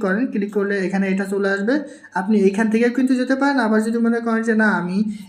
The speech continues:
এইখান থেকে করবো না, সেক্ষেত্রে ব্যাকে এসে সরাসরি ট্রেডে ক্লিক করে আপনি কিন্তু এই ট্রেডটা কমপ্লিট করতে পারেন। যে কোনো পেয়ারে কিন্তু এটা করলেই হবে, ঠিক আছে। just আড়াইশো ডলার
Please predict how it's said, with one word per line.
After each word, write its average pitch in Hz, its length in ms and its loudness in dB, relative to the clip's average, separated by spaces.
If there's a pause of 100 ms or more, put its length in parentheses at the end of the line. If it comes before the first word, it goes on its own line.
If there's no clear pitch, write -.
(180)
এইখান 190 260 0
থেকে 226 220 0
করবো 233 260 2
না, 277 60 4 (420)
সেক্ষেত্রে 226 420 0
ব্যাকে 202 280 0
এসে 254 220 -2
সরাসরি 226 380 -2
ট্রেডে 214 220 0 (100)
ক্লিক 214 240 2
করে 285 120 4 (100)
আপনি 220 200 -2
কিন্তু 214 200 2
এই 190 100 2
ট্রেডটা 190 260 -2
কমপ্লিট 165 300 -6
করতে 147 220 -6
পারেন। 139 160 -6 (140)
যে 247 80 2 (180)
কোনো 262 180 2 (100)
পেয়ারে 220 360 2
কিন্তু 214 220 2
এটা 180 120 -4 (100)
করলেই 156 280 0
হবে, 123 160 -12 (400)
ঠিক 269 180 -4
আছে। 262 140 -2 (120)
just 247 180 2 (360)
আড়াইশো 226 360 2
ডলার 262 220 6